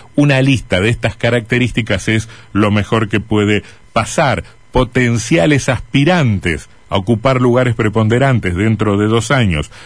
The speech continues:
metidos en las listas, eh, ahora, bueno, eh, dan paso a los líos,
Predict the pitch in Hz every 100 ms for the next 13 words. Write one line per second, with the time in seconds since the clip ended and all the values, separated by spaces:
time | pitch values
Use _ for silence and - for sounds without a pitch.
0 | - - 107 131 127 185 151 104 - 98
1 | 87 95 123 - 104 - - - - -
2 | 101 92 - - 120 135 131 131 139 131
3 | - - 123 113 113 110 - - - 107
4 | 98 90 90 123 123 107 117 113 117 113
5 | 117 98 95 101 95 95 95